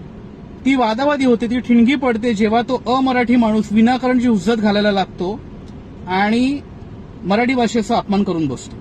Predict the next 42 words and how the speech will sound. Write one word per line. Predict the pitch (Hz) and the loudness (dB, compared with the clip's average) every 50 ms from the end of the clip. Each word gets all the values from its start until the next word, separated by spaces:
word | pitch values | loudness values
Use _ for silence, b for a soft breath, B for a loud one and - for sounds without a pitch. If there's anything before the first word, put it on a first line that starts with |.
| - - - - - - - - - - - - - - - - - - - - - - | -16 -16 -18 -16 -16 -18 -18 -18 -18 -18 -18 -18 -18 -18 -18 -16 -16 -16 -16 -12 -8 -6
एक | 190 180 | -4 -2
लक्षात | 208 190 - - 226 226 | -2 -2 -2 -2 -2 -2
घ्या, | 202 185 160 143 | 0 -2 -2 -2
कोणत्याही | - - 165 170 160 220 220 220 | -2 -4 -4 -2 0 0 0 0
राज्यामध्ये | 208 185 165 196 202 196 196 190 202 208 | 0 -2 -2 -2 -2 0 -2 -2 -2 -2
आपण | 202 175 196 196 190 | -2 -2 -2 -4 -4
जेव्हा | 180 185 175 160 151 131 | -4 -4 -4 -4 -4 -6
जातो | - - 165 | -4 -6 -6
ना, | 143 123 107 B B B B B B B B B - - | -6 -6 -8 B B B B B B B B B -10 -6
तेव्हा | 170 180 196 202 | -4 -2 -2 -2
त्या | 196 214 214 208 | -2 0 0 0
राज्यातल्या | 202 185 170 165 196 202 202 - 220 220 220 226 220 - 165 | 0 0 -2 -2 -2 -4 -2 -2 0 0 0 0 -2 -4 -6
लोकांना | 175 180 170 - 220 226 226 208 170 | -6 -6 -4 -2 0 0 2 0 0
त्यांच्या | 139 - 160 160 160 - 208 | -2 -4 -4 -4 -2 -2 -2
भाषेवरती | 190 180 - - - 208 196 190 190 196 214 | -2 -2 -4 -4 -4 -2 -2 -2 -2 -4 -6
प्रेम | 190 - 175 180 190 208 196 | -6 -4 -2 -2 0 0 0
असणं | 165 - - 180 170 | -2 -4 -4 -4 -4
हे | 196 | -2
स्वाभाविक | 190 - 190 160 165 196 208 233 208 190 | -2 -2 0 0 2 2 2 2 0 -2
आहे. | 147 - - - - - B B B B B B B - - | -6 -8 -10 -14 -16 -18 B B B B B B B -12 -6
त्या | - 190 | -4 -2
भाषेचा | 185 180 180 180 - 233 208 226 | 0 0 -2 0 0 0 0 2
जो | 226 233 | 2 2
अपमान | 202 170 175 214 247 262 254 | 0 0 0 0 2 2 4
झाला | 214 220 202 185 180 | 4 2 2 0 -2
तर | - 196 | -4 -6
त्यांची | 185 202 190 190 185 - 233 - - | -6 -4 -2 -2 -2 -2 -4 -2 0
तळपायाची | 226 226 226 233 233 226 226 233 233 | 0 0 0 0 -2 -2 -2 0 0
आग | 214 208 | 0 0
मस्तकात | 196 185 175 - - 226 220 226 | -2 -4 -6 -4 -4 -2 0 0
जाणं | 208 208 208 196 196 | 0 0 0 2 2
हे | 208 226 | 2 2
स्वाभाविक | 220 226 185 160 165 151 143 131 127 | 2 0 0 0 0 -2 -2 -4 -6
आहे | 113 113 - - B B B B B B B - | -8 -10 -12 -14 B B B B B B B -6
आणि | 175 180 | -2 -2
ह्याच्यावरनं | 185 175 160 - 220 220 220 214 226 220 | -2 -2 0 0 0 0 2 2 2 2
वादावादी | 196 175 160 165 160 165 160 165 | 0 0 0 -2 -2 -2 -2 -4
होते, | 160 151 165 | -4 -4 -4
हा | 170 | -4
पहिला | 185 - 185 151 143 147 | -4 -4 -4 -2 -2 -4
भाग | 139 127 123 | -4 -6 -8
झाला. | 113 - - - | -12 -12 -14 -16